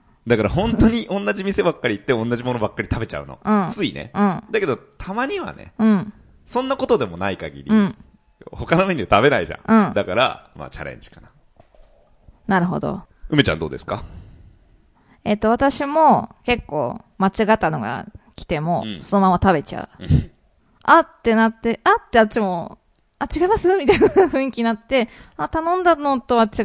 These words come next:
Speaker 1: うけど、食べていいならそのまま食べます」みたいな感じになっちゃうかな。
Speaker 2: うん。なるほどね。
Speaker 1: うん。
Speaker 2: ま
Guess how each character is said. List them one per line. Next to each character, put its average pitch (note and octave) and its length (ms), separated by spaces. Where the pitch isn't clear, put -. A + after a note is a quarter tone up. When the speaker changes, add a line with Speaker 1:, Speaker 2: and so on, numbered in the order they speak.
Speaker 1:
う G#3 60
け G3+ 160
ど、 F3 340
食 D#4 140
べ C4 60
て G#3+ 100
い G#3 40
い G#3 40
な F#3 80
ら F3+ 60
そ G3 100
の F#3+ 60
ま F#3 80
ま F#3 40
食 F#3 120
べ F3+ 80
ま F3+ 240
す」 G3 100
み D#3+ 60
た - 100
い - 60
な - 80
感 C#3 240
じ - 100
に A#2 160
な F3+ 80
っ - 20
ち - 100
ゃ - 40
う - 60
か E2+ 120
な。 C#2+ 240
Speaker 2:
う - 20
ん。 - 40
な C#3+ 60
る C#3+ 60
ほ D3 120
ど D3 60
ね。 D3+ 140
Speaker 1:
う - 20
ん。 - 40
Speaker 2:
ま F3+ 420